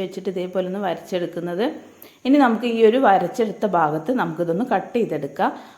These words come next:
അപ്പൊ ഇത് കുറച്ച് ഉറപ്പുള്ള ബോട്ടിലായത് കാരണം കത്തി നല്ലോണം ചൂടാക്കിയതിന് ശേഷം കട്ട് ചെയ്ത് കൊടുത്തു കഴിഞ്ഞാൽ നമുക്ക് പെട്ടെന്ന് തന്നെ കട്ടായി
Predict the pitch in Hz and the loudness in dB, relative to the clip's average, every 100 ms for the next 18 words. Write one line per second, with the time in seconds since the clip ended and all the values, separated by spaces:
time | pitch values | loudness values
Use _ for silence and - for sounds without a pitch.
0 | - 233 277 285 277 220 285 240 202 196 | -12 0 2 2 0 0 2 2 0 -2
1 | - 294 254 - 226 196 - 196 190 185 | -2 2 2 2 2 0 0 0 2 2
2 | 180 165 170 285 - 208 - - 285 180 | 2 0 -2 -4 -6 -8 -6 -2 -2 -2
3 | 165 170 269 214 165 175 180 - 165 165 | -2 -2 -2 -2 -2 0 0 -2 -6 -6
4 | - 156 151 214 - 180 185 185 165 180 | -6 -6 -4 -8 -6 -8 -4 -4 -2 -4
5 | - - - _ - 175 170 196 175 170 | -6 -14 -20 _ -2 -2 2 2 2 2
6 | 170 233 185 180 190 180 - - 226 208 | -2 -2 -4 -4 -4 -4 -6 -2 0 0
7 | 220 311 233 - 143 | -2 -2 -4 -2 -2